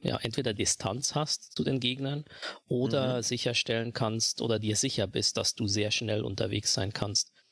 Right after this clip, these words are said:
Speaker 1: dass die dich nicht, äh, nicht erwischen. Das Hauptproblem bei, bei den Fregatten ist einfach, wenn man,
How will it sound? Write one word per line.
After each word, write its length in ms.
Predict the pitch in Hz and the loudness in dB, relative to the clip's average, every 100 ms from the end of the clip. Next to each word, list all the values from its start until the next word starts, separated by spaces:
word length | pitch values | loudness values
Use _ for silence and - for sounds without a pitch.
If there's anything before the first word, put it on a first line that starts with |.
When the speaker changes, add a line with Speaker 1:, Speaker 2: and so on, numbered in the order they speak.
| _ | _
Speaker 1:
dass 220 | - - | 0 0
die 120 | - | 0
dich 280 | 107 98 - | -2 0 0
nicht, 280 | - 117 - | 0 0 0
äh, 300 | 117 - - | 0 0 0
nicht 260 | 123 110 - | 2 2 2
erwischen. 440 | 110 107 - 98 - - - | 0 0 0 -2 -6 -8 -2
Das 160 | 117 | 0
Hauptproblem 560 | - - - 135 123 123 | 0 -4 -4 -2 0 0
bei, 280 | 117 107 104 | 0 0 0
bei 140 | 110 | -2
den 100 | 104 | -4
Fregatten 500 | 104 - 113 120 - | -2 -2 0 -2 0
ist 180 | 113 110 | 2 2
einfach, 320 | 107 110 110 | 0 -2 -2
wenn 180 | 113 113 | 0 0
man, 260 | 117 110 | 2 0